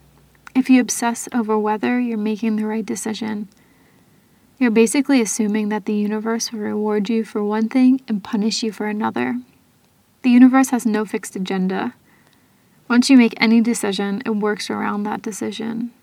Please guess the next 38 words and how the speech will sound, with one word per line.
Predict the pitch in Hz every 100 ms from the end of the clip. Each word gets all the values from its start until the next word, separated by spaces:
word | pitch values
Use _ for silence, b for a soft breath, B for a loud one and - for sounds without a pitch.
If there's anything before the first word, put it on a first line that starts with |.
| _ -
There | 226
is | 220
no | 220 226 226
right | 202 208 220 220
or | 220
wrong, | 208 208 208 220 _ _ b b b b b -
only | 247 262 269
a |
series | 247 240 233 220
of | 208
possibilities | - - 220 214 220 220 220 220 -
that | 240 -
shift | - 233 247 - -
with, | 233 - _ 320
with | 214 -
each | 240 254 - -
thought, | 214 214 - _ _
feeling, | - - 226 233 240 269 _ -
and | 233 -
action | 214 190 - 208
that | 220
you | 233 220
experience." | - - 214 214 220 226 247 _ _ _ _ _ _ _ _ _ _ _ _ _ _ _ _ _ _ _ _ _ _ _ _ _ _ _ - _
After | 262 262 359
a | 302
few | 254 233
weeks | 226 -
in | 214
Malta, | 214 208 190 220 226 214
the | 226
layers | 226 220 247 -
of | 220
doubt | 226 214 220 -
were | 220
replaced | 220 220 - 262 269 - -
fiber | - - 226 226 240 240
by | 214 202
fiber | - - 233 160 113 117